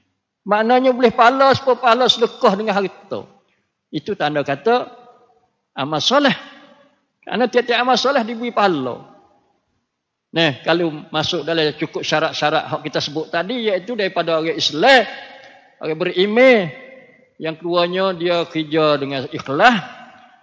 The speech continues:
patut selarah dengan ajaran Allah Subhanahu Wa Taala. Amal soleh dah. Ha, tu. Sebab tu kita bimbang kepada anak-anak kita daripada perkara-perkara yang boleh berbahaya kepada dia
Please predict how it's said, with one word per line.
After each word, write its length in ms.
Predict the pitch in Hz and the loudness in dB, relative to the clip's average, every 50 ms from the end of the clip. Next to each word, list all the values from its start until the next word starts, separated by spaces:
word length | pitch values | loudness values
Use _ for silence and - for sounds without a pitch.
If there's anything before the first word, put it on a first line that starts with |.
| _ _ _ _ _ _ _ | _ _ _ _ _ _ _
patut 180 | - 175 170 190 | -4 -2 0 2
selarah 800 | - - 180 175 170 175 175 190 196 - - - - - - - | 2 2 4 4 4 4 4 4 2 0 -2 -8 -16 -20 -20 -16
dengan 400 | - 151 151 156 156 147 143 139 | -14 -10 -4 -2 -2 -2 -2 -2
ajaran 460 | - 156 143 147 147 143 143 139 135 | -2 -2 0 0 0 0 -2 -4 -4
Allah 180 | 135 139 135 - | -6 -6 -8 -8
Subhanahu 400 | - - 139 123 123 123 123 123 | -10 -12 -12 -12 -12 -12 -12 -12
Wa 80 | 117 | -14
Taala. 400 | 113 - - 101 113 - - - _ _ _ _ - | -14 -14 -16 -16 -16 -18 -20 -20 _ _ _ _ -8
Amal 240 | - - 311 214 185 | -8 -6 -6 -6 -6
soleh 320 | - - 139 123 123 113 - | -6 -8 -8 -8 -10 -12 -6
dah. 340 | - 233 262 214 - - - - - - - _ _ _ _ _ _ _ _ _ _ _ _ _ | 0 0 0 0 0 -4 -14 -20 -20 -20 -20 _ _ _ _ _ _ _ _ _ _ _ _ _
Ha, 480 | - - 120 139 143 139 135 131 127 | -12 -8 -6 -4 -4 -2 -4 -4 -6
tu. 120 | 117 127 135 | -8 -12 -18
Sebab 420 | 131 - _ _ - - - 165 170 - | -20 -20 _ _ -12 -8 -6 -6 -4 -4
tu 80 | 254 269 - | -4 -4 -4
kita 240 | - 220 - - 180 165 | -4 -6 -2 -2 -2 0
bimbang 520 | 151 170 220 247 240 240 233 208 180 165 | 0 -2 -2 0 2 4 4 6 4 4
kepada 480 | - 180 175 - - 170 170 165 165 - | 2 -2 -4 -2 -2 -2 0 0 -2 -2
anak-anak 480 | 156 165 165 156 - 160 160 139 127 | -2 -4 -4 -6 -8 -8 -10 -12 -12
kita 320 | - 147 - _ 156 151 143 | -14 -16 -8 _ -2 -2 0
daripada 320 | 147 147 143 147 147 143 | -2 -2 -4 -4 -6 -6
perkara-perkara 720 | 135 - - 147 147 139 131 - 151 160 180 170 170 160 160 | -6 -4 -4 -4 -4 -4 -4 -4 -2 0 0 2 2 2 2
yang 160 | 160 151 143 | 0 -2 -2
boleh 280 | 135 165 202 202 170 | -2 -2 0 0 0
berbahaya 600 | 143 160 160 151 156 160 143 175 180 196 196 175 151 | 0 -2 -2 -2 -2 -2 -2 0 0 2 2 2 2
kepada 440 | 139 - - - 165 165 165 165 165 | 2 -2 -4 -2 0 0 2 0 0
dia 560 | 156 160 165 165 175 208 240 262 269 277 277 | -2 -2 -2 0 2 4 4 6 6 4 4